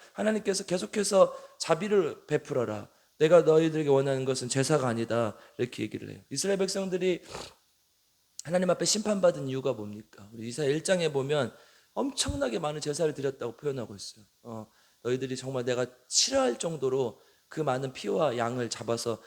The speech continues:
나한테 제사를 드린다고요." 그런데, 어, 그것을 하나님께서 받으시지 않으셔요. 왜 그래요?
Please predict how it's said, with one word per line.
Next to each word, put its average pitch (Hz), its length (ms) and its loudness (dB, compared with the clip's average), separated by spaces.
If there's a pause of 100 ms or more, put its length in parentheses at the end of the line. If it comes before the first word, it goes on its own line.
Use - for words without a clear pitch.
(140)
나한테 113 200 -4
제사를 120 380 -2
드린다고요." 107 520 -8
그런데, 160 520 0 (640)
어, 127 460 -6
그것을 180 300 -2
하나님께서 196 340 -2
받으시지 156 560 -2
않으셔요. 113 480 -4
왜 143 120 0
그래요? 160 360 4